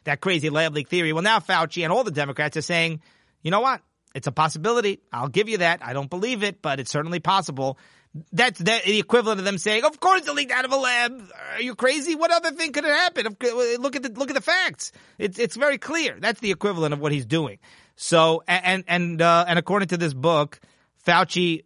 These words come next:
covered this up. H-, Huff is an epidemiologist. He says that the pandemic in this book was the result of the U S government's funding of coronavirus research in China.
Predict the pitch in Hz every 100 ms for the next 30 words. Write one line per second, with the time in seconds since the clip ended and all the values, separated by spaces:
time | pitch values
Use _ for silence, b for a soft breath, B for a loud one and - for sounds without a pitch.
0 | _ - 175 156 165 156 - 151 143 156
1 | 110 - 151 156 196 196 151 170 170 156
2 | 147 135 156 165 143 120 120 - b b
3 | b b b _ 156 - 175 170 165 151
4 | - 147 156 156 147 151 143 147 190 180
5 | 170 175 139 127 151 151 127 143 139 117
6 | 170 175 - 156 156 156 151 - 135 139
7 | 196 185 170 170 165 156 156 160 160 160
8 | 160 - 139 - 147 165 160 156 - 147
9 | - 151 - 160 156 151 123 113